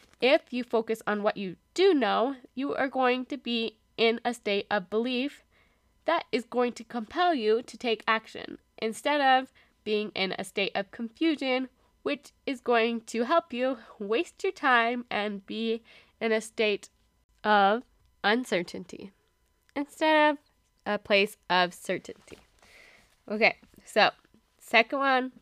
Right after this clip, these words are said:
focus on what you do know. The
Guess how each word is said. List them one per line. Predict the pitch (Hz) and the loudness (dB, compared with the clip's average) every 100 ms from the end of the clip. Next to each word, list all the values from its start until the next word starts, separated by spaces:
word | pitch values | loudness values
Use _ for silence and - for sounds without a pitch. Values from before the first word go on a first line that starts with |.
| _ _ | _ _
focus | 233 240 269 233 | 0 0 -2 -6
on | 226 | 0
what | 208 - | 0 0
you | 220 220 196 _ | -4 -6 -8 _
do | - 226 220 | -2 0 2
know. | 190 170 151 185 - _ _ _ _ _ _ _ _ - | 0 -2 -2 -6 -14 _ _ _ _ _ _ _ _ 0
The | 202 196 | 2 2